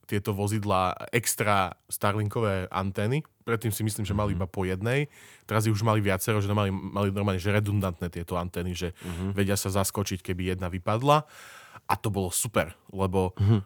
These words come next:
Speaker 1: neviem, či si pozeral to video toho včerajšieho štartu,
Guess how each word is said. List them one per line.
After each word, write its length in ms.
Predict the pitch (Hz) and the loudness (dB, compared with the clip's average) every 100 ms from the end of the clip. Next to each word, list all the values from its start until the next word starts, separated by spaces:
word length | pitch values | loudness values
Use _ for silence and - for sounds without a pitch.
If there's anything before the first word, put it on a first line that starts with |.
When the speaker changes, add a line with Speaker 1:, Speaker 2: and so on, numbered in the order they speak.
| - | 2
Speaker 1:
neviem, 160 | 127 127 | 4 4
či 120 | 107 | 2
si 100 | 110 | -2
pozeral 480 | 101 104 117 123 117 | -2 2 4 4 4
to 80 | 120 | 2
video 320 | 120 120 120 | 4 6 6
toho 240 | 123 113 | 4 2
včerajšieho 480 | - 120 120 - 120 | 2 4 4 4 2
štartu, 640 | 113 120 113 - 143 147 | 4 4 2 2 0 0